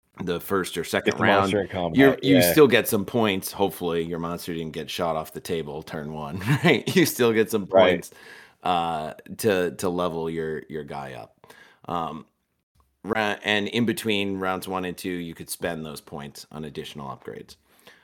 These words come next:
Speaker 1: Uh, round two, we played Fool's Gold. Uh, only used one
Speaker 2: Cool.
Speaker 1: of each value of bluff counter. So you had a two, a one, and a zero.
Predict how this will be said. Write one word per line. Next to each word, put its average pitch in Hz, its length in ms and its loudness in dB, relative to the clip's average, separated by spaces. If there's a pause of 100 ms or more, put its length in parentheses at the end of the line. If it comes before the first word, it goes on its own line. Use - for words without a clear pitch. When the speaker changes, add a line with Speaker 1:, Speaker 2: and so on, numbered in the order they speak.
(180)
Speaker 1:
Uh, 85 260 -2
round 107 280 2
two, 131 200 0
we 131 120 0
played 95 260 0
Fool's 101 380 -4
Gold. 80 480 -4 (1300)
Uh, 87 360 -6 (180)
only 113 300 2
used 104 380 -2
one 104 560 0
Speaker 2:
Cool. 123 320 6
Speaker 1:
of 95 200 2
each 104 240 -4
value 92 500 0
of 82 160 -6
bluff 85 260 -6
counter. 73 300 -12
So - 160 -12
you 82 80 -4
had 80 100 -6
a 78 80 -8
two, 104 360 0
a 92 60 2
one, 87 240 -4
and 85 160 -8
a 82 60 -8
zero. 69 480 -12